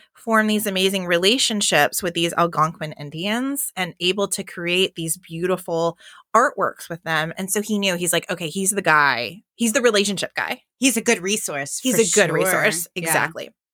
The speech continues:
Speaker 1: So he invited him. He said, "Hey, listen, I want you to be the first governor of my colony.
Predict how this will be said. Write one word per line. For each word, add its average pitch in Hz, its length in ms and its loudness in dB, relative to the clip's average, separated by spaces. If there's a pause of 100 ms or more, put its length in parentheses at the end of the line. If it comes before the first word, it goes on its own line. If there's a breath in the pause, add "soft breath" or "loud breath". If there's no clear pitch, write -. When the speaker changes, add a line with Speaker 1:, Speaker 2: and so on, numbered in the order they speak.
(480)
Speaker 1:
So 196 340 2 (300 loud breath)
he 330 180 4
invited 294 320 2
him. 202 300 2
He 208 140 -4
said, 196 180 0
"Hey, 180 180 2
listen, 170 360 -4 (300 loud breath)
I 180 60 -2
want 202 280 2
you 294 80 2
to 285 100 2
be 180 480 0
the 175 80 0
first 170 320 0
governor 151 680 0 (160)
of 175 140 0
my 139 140 0
colony. - 520 -6